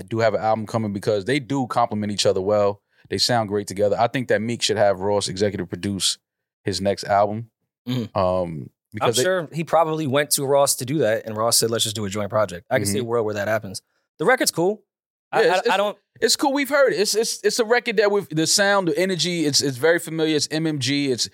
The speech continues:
Speaker 1: it's classic Ro-, Ross and Meek. Um, but I'm just glad to see that they're, they're working together 'cause it was a, a time where it was like, you know, may have been some little tension between them, and,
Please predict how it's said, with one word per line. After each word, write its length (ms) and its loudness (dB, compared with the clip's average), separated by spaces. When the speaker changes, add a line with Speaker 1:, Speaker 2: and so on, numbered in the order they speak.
Speaker 1:
it's 220 0
classic 480 2
Ro-, 380 2
Ross 400 0
and 120 -2
Meek. 340 -4
Um, 440 2
but 100 2
I'm 120 2
just 160 -4
glad 220 4
to 40 -4
see 140 0
that 120 0
they're, 200 2
they're 160 -2
working 260 0
together 380 2
'cause 160 -4
it 80 -2
was 100 -4
a, 80 -4
a 60 -8
time 360 0
where 120 2
it 100 0
was 160 -6
like, 200 2
you 80 -4
know, 100 0
may 140 0
have 100 -2
been 120 -4
some 180 0
little 160 0
tension 400 -2
between 400 -2
them, 180 0
and, 160 -4